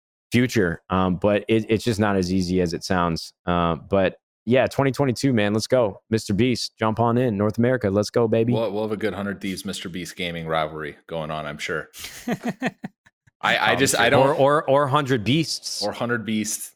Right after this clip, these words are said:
Speaker 3: Oof.
Speaker 2: Could, could,
Speaker 1: <laughs>
Speaker 2: we'll see. We'll see. I just don't think we're in the, like, incubating talent game. We're in the, like, let's go get Caps game, you know?
Speaker 1: Yeah, well, I mean, if you wanna go spend,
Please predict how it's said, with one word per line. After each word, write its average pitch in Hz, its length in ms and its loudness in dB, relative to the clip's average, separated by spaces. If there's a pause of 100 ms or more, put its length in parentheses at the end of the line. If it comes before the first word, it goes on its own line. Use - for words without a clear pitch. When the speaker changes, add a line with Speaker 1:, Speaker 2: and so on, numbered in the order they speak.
Speaker 3:
Oof. 95 240 -10
Speaker 2:
Could, - 260 -10
could, 110 400 -2
Speaker 1:
<laughs> - 40 -6
Speaker 2:
we'll 117 100 0
see. 151 300 -2 (560)
We'll 113 120 -4
see. 117 360 -6 (260)
I 139 120 4
just 165 160 4
don't 185 180 4
think 170 180 4
we're 139 140 6
in 139 120 2
the, 120 220 4
like, 107 360 -4
incubating 117 640 0
talent 101 400 -2
game. 85 300 -6
We're 101 200 0
in 107 140 -2
the, 101 80 0
like, 92 260 -2
let's 101 220 -4
go 104 140 0
get 87 200 -6
Caps 85 360 -2
game, 78 300 -8 (120)
you 87 80 -12
know? 82 220 -8 (1080)
Speaker 1:
Yeah, 95 360 2 (120)
well, 107 400 0 (340)
I 101 40 0
mean, 104 160 2
if 90 100 -2
you 101 80 2
wanna 101 180 2
go 92 160 2
spend, 85 520 -2